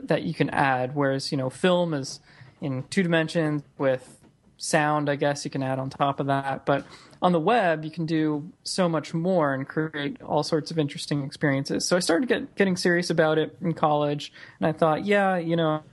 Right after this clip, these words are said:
I really wanna make websites." And this was, again, around two thousand five when Facebook and Digg and, you know, a lot of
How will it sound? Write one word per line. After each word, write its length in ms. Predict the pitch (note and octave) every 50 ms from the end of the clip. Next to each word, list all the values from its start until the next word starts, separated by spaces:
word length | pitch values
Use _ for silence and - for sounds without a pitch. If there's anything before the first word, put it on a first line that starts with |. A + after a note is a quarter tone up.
| _
I 40 | - - -
really 240 | - F#3 F3 E3+ E3+
wanna 180 | D#3+ D#3+ D3+ D3
make 220 | D3 C#3+ C#3 -
websites." 600 | D#3 C#3+ C#3 C#3 - - C3+ B2+ C3 C3+ - -
And 220 | D3 C3+ C#3 C#3 - - - - - - - - - - _
this 200 | F#3 F#3+ F#3 -
was, 500 | F#3+ F3+ E3+ D#3+ D3 - - - - - - _ _ _ _ _ _ _ _ _ _ _ _
again, 560 | F3 E3+ E3 E3+ D#3 C#3 B2+ B2+ C3 C3 C#3 D3+
around 320 | D3+ D3+ D3+ D3 C#3+ C#3+
two 100 | - E3
thousand 400 | D3+ D#3 D3 D3 D3 C3 D3 C#3
five 460 | - - D3+ C#3+ C#3 C#3 C#3 C#3 C3 -
when 240 | D3 C3+ B2+ C3 - - - - - - - _ _ -
Facebook 920 | - - F3 E3+ E3+ E3+ - - - E3+ D#3 D3+ D3 D3 D3 D3 - - -
and 380 | C#3+ B2+ B2+ B2 B2 B2 B2+ C#3+
Digg 640 | D#3 D#3 D#3 D#3 D#3 D3+ D3+ D3+ D3 C#3+ C#3+ - - - -
and, 720 | C4 F3 D3 C3+ C3+ C3 C3 C3 B2+ C3 C3 C#3+ - - - -
you 100 | - F3
know, 120 | C#3+ C3+ -
a 80 | - F3
lot 320 | F3+ F#3+ F#3+ G3 F#3+ F#3
of 320 | F3 E3 D3+ C#3+ - -